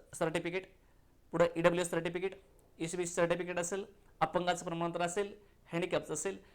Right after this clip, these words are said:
नावात बदल झालेला असेल तर ते नावात बदल झाल्याचं प्रमाणपत्रही सोबत ठेवायचं. हे सगळे लागतात. एमएसाठी प्रमाणपत्र सोबत ठेवायचं. सगळे डॉक्युमेंट्स आताच तयार करून ठेवा, कारण ही जाहिरात आल्याच्या नंतर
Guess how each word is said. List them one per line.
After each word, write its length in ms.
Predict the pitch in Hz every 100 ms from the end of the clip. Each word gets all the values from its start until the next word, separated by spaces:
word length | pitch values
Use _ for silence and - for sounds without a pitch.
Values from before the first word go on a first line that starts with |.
| -
नावात 420 | 156 175 202 254 277
बदल 300 | 202 180 170
झालेला 260 | 165 165
असेल 220 | 160 165
तर 80 | 156
ते 60 | 156
नावात 240 | 156 160
बदल 260 | 147 151 165
झाल्याचं 360 | 156 160 160
प्रमाणपत्रही 580 | - 180 160 156 165 202
सोबत 220 | 220 170
ठेवायचं. 480 | 151 160 147 147 180 - - -
हे 120 | 185
सगळे 340 | 185 143 165
लागतात. 260 | 151 123 131
एमएसाठी 440 | 151 160 170 160 170
प्रमाणपत्र 520 | 156 151 147 151 180
सोबत 220 | - 143
ठेवायचं. 440 | 139 147 147 160 175 - - -
सगळे 320 | - 214 254
डॉक्युमेंट्स 440 | 208 147 156 160 165
आताच 400 | 151 - 196 -
तयार 160 | 143
करून 220 | 131 135 131
ठेवा, 200 | 143 139
कारण 280 | 170 151 95 80 - - _ _ - - - - _ _ - - _ - - -
ही 480 | - 208 214 214 - - - 156
जाहिरात 240 | 160 180 -
आल्याच्या 260 | 151 151 156
नंतर 300 | 143 139 151